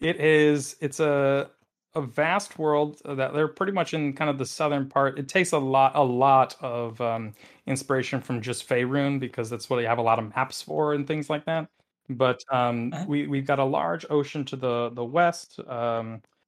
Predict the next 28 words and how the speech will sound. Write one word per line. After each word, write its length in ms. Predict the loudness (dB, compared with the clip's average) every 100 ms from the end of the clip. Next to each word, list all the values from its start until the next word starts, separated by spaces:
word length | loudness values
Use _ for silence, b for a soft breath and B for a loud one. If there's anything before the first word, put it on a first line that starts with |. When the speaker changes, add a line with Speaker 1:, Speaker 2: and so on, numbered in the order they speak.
| _ -4
Speaker 1:
and 180 | 0
then, 240 | 2 0 -2
uh, 180 | -2 -2
Speaker 2:
Yep. 100 | -2
Speaker 1:
so 320 | -4 -6 -8 -4
a 60 |
number 220 | -4 0
of 80 | 0
different 240 | 0 -2 0
rolling 240 | 0 0
hills 240 | -2 -2 -2
and 140 | -4
forests 360 | 0 0 0 -2
along 280 | 0 0
the 80 | -2
way, 400 | 0 0 0 -2 b b 0
uh, 340 | 2 4 2
a 60 | 0
huge 540 | -8 -4 0 0 0
sort 160 | -4 -4
of 100 | -4
glacial 540 | -4 -2 -2 -2 -4
area 440 | -4 -4 -4 -4 -6
in 100 | -6
the 80 |
north 340 | -2 0 0 -2
as 200 | -6 -2
well, 400 | 2 4 2